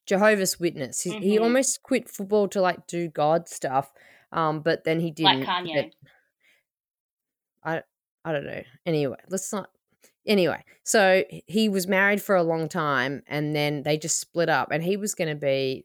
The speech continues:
Speaker 1: the Bachelor apparently, and apparently all the people on that season were picked for him, but I don't fucking know what's real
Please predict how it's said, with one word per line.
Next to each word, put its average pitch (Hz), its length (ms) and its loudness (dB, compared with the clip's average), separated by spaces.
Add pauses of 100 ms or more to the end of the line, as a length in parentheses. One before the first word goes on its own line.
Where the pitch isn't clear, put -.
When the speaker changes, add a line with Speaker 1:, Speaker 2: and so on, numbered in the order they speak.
(120)
Speaker 1:
the 147 80 -12
Bachelor 131 840 -2
apparently, 131 840 -2
and 170 80 -4
apparently 202 480 0
all 190 120 2
the 175 100 -4
people 175 320 -2
on 160 260 -2 (300)
that 175 220 0
season 131 500 -2
were 131 120 -6
picked - 440 -10
for - 200 -6
him, 120 260 -6
but 175 160 0
I 220 160 0
don't 214 240 -4
fucking 127 320 -6
know 120 220 -4
what's - 300 -6
real 123 360 -2